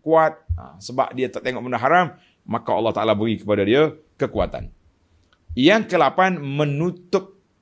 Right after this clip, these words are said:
pintu masuk syaitan ke dalam hati kita. Menutup pintu syaitan ke dalam hati kita. Yang kesembilan, hati kosong daripada berfikir kepada benda-benda dunia ini,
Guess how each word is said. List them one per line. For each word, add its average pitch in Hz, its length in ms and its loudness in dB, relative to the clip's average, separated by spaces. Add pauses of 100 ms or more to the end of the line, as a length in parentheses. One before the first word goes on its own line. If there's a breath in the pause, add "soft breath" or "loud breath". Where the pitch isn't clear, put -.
(480)
pintu 196 480 -2
masuk 190 320 0
syaitan 147 560 2 (480)
ke 143 80 2
dalam 139 240 4
hati 110 400 -4
kita. 69 320 -10 (240)
Menutup 98 640 0
pintu 104 720 -2 (160)
syaitan 113 560 0 (320)
ke - 80 -8
dalam 113 240 2
hati 95 400 -6
kita. 156 400 2 (1400 soft breath)
Yang 190 400 2
kesembilan, 165 640 -2
hati 143 880 -8 (640)
kosong 165 560 0
daripada 123 640 2
berfikir 123 880 0
kepada 117 320 0
benda-benda 123 720 -2
dunia 147 400 0
ini, 185 320 0